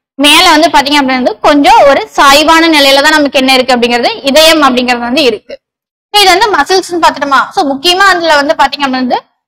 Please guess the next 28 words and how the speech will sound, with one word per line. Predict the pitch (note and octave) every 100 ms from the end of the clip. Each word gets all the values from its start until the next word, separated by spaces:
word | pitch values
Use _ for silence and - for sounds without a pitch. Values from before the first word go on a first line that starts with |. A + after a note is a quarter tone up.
| _ C4+
இதோட | D4 G#4+ D#4
முக்கியமான | C#4+ F4 E4+ G4 D#4+
தசைக்கு | C#4 F4+ C#4+
பேர் | D4+ D4+
நம்ம | D4 B3+
என்ன | C#4+
சொல்றோம் | D4 C#4
அப்படின்னா, | A#3+ A#3
வந்து | F4 -
cardiac | A#4+ F4 F#4 G4 G4 E4
muscles | C4 C#4+ C#4 B3+
அப்படின்னு | B3 C4 B3+
சொல்லுவோம். | A3 - - _ _ _ _ _ _ _ _ _ -
cardiac | C#4 D#4 D#4 D#4+ F#4+ - _ C4+
தசை, | B3+ B3+ A#3+
இதோட | C#4 D4 A4+
சிறப்பான | E4 C#4+ C#4 E4 G4 D#4
தசைக்கு | C#4 D4 D4+
பேர் | D4 D4
தான் | C#4+
என்னது? | B3+ A#3 - C#4+
cardiac | C#4+ C#4 C#4+ C#4+ -
தசை. | A3 - - _ _ _ D#4
அதுக்கப்புறம் | F4 E4 C4 D#4 - _ _ - F4
இந்த | F#4 E4+ D#4+
தசை | D#4+ G#4+
வந்து | F#4+ D4+ G#3 - -
பொதுவா | D#4 F4+ G4